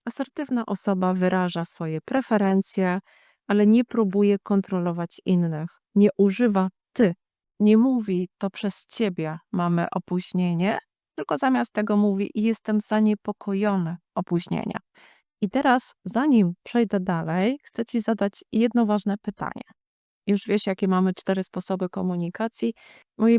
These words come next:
pytanie do ciebie jest takie: jak ty się komunikujesz i dlaczego, jak myślisz, dlaczego właściwie komunikujesz się w taki, a nie inny sposób? To, jak mówisz, czy się wycofujesz, czy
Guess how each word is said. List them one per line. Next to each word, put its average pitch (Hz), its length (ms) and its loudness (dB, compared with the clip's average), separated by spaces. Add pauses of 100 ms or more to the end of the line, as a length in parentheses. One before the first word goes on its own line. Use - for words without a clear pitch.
pytanie 220 460 2
do 208 120 -2
ciebie 185 320 -4
jest 180 260 -4
takie: - 320 -8 (200)
jak 247 400 -2 (180)
ty 277 160 2
się - 180 -2
komunikujesz 180 1120 -2 (140)
i 233 140 4 (140)
dlaczego, 196 800 -4 (360)
jak 202 180 0
myślisz, 196 480 2
dlaczego 214 440 -4
właściwie 220 480 -2
komunikujesz 208 760 2
się - 140 -8
w - 140 -14
taki, 208 460 -6
a 202 100 -2
nie 202 100 6
inny 196 340 0
sposób? - 460 -10 (420)
To, 247 160 -2 (120)
jak 240 340 0
mówisz, 202 640 2 (480)
czy - 140 -6
się 254 140 -2
wycofujesz, 180 880 -2
czy - 80 -10